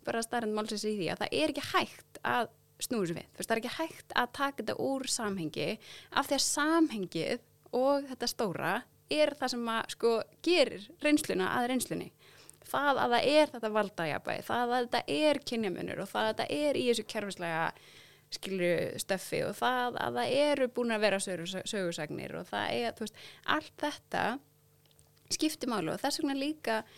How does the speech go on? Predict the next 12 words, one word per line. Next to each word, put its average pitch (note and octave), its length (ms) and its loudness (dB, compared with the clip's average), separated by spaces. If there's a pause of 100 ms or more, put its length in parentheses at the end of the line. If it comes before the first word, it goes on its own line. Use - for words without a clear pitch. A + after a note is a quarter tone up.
(260)
þú A3+ 120 -4
veist, - 220 -8 (840)
gengur C4 500 4
okkur G#3+ 160 -4
ekki - 420 -4
að A3 160 -2
færa C#4+ 640 0
þessar, A3 480 -2 (880)
sko, - 220 -2
þessi A#3 180 2
áhrif C4 460 2
úr C4+ 300 0